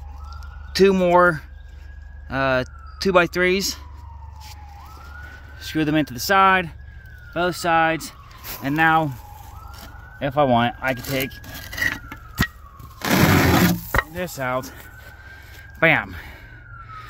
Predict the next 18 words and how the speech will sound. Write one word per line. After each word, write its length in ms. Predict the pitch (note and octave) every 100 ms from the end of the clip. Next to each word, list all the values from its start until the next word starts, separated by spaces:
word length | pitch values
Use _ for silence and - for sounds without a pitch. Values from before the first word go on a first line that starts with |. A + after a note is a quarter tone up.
| - -
Next 220 | D3+ D#3+
step 260 | - F3 D#3
is 80 | C#3+
gonna 140 | D#3
be 280 | C#3+ C3+ B2 - - - - - - - - - - - - - - - - -
to 380 | C#3+ C3 A#2+ G#2 -
screw 480 | - - E3 E3 E3
in 320 | E3 D#3 D3+ B2 - - - -
two 180 | F#3
screws 260 | F3 F3 E3+
on 100 | D#3
that 180 | E3+ F#3
side, 420 | F#3+ F3+ F3 F3 - - - - - - - - -
two 200 | - D3+
screws 280 | C3 C#3+ B2+
on 60 |
this 180 | C3+ F3
side, 400 | - E3 E3 D#3+